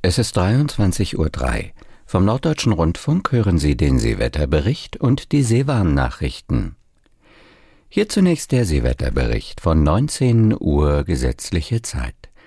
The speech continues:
Achtung, bis Donnerstagabend ist in folgenden Vorhersagegebieten mit Starkwind zu rechnen: Deutsche Bucht,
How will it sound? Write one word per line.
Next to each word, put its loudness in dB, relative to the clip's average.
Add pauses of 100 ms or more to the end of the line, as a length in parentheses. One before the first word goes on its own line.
(360)
Achtung, -2
bis -2
Donnerstagabend -2
ist -4
in 0
folgenden -2
Vorhersagegebieten -2
mit -2
Starkwind -2
zu 0
rechnen: 0 (500)
Deutsche 0
Bucht, -4